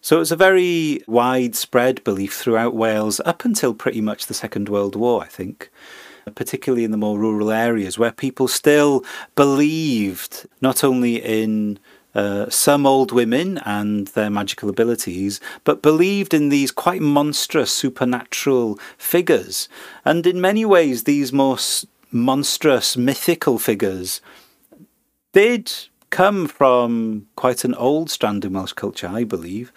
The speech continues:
and did stand for some quite archetypal, uh, concepts and ideas. But anyway, before we go too deep, too quickly, let's go and have a look at this story about the old witch of Cors Fochno.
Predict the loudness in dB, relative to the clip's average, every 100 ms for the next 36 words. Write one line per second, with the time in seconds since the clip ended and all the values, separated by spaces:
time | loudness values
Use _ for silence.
0 | -20 -20 -4 -2 4 2 2 -2 0 0
1 | 2 0 -2 0 2 2 0 -2 -2 -2
2 | -2 -4 -10 -16 -20 _ 0 2 2 -2
3 | -2 0 0 -2 0 2 2 -4 -8 -20
4 | _ -4 -4 -4 -2 0 0 -2 -2 -4
5 | -4 -2 0 0 -2 -12 -14 _ -4 0
6 | 2 0 -6 _ _ -20 -20 -20 -20 -20
7 | _ -8 -2 2 2 0 -2 -2 -4 -4
8 | -4 -6 -16 _ _ _ -8 -4 -4 -4
9 | -4 -4 -4 -4 -4 -8 0 0 2 -2
10 | -4 -4 -4 -6 -8 -8 -2 2 4 4
11 | 0 -8 _ -20 -20 _ -8 -2 -2 -2
12 | -4 -10 -14 -8 -6 -2 -2 -4 -4 -8
13 | -8 -12 -10 -10 -10 -8 -6 -6 -6